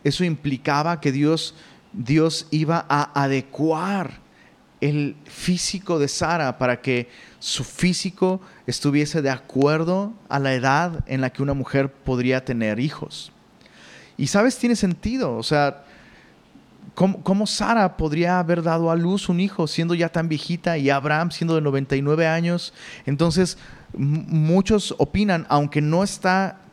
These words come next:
eh, explícito en el texto, que, que Dios les rejuveneció.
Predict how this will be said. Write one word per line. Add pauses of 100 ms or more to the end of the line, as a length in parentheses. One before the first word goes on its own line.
(300)
eh,
explícito
en
el
texto, (640)
que,
que
Dios
les
rejuveneció.